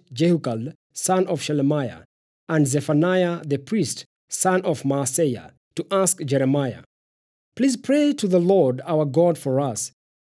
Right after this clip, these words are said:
Jeremiah had not yet been imprisoned, so he could come and go among the people as he pleased. At this time, the army of Pharaoh,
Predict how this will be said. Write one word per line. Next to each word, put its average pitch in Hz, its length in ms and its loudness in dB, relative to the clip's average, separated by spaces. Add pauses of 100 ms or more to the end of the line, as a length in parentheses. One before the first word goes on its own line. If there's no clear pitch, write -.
Jeremiah 151 460 0
had 156 220 -2
not 180 180 2
yet 151 160 0
been 143 220 0
imprisoned, 131 640 -2 (360)
so 247 160 0
he 220 120 4
could 190 280 0
come 202 300 0
and 147 220 0
go 165 180 4
among 165 360 0
the 139 120 -2
people 135 500 -6
as 147 200 -6
he 214 140 -4
pleased. 170 480 -4 (540)
At 143 160 -4
this 247 220 0
time, 202 300 2
the 170 100 0
army 180 320 0
of 165 160 -6
Pharaoh, 131 480 -2